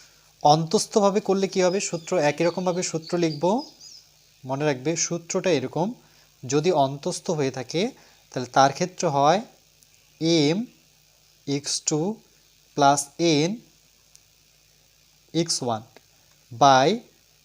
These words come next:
অন্তস্থ হলে প্লাস হবে এম প্লাস এন, এর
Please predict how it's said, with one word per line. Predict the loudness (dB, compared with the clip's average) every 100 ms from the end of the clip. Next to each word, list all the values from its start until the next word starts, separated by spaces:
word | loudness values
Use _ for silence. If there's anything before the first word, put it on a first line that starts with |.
| _
অন্তস্থ | 0 0 -2 -4 -2 0
হলে | 2 2 -2 2
প্লাস | 2 4 0
হবে | -2 0 -2 -4
এম | -2
প্লাস | 2 2 2 -4
এন, | -6 -12 _ _ _ _ _ _ _ _ _ _ _ _ _ _ _ -20 -6
এর | -6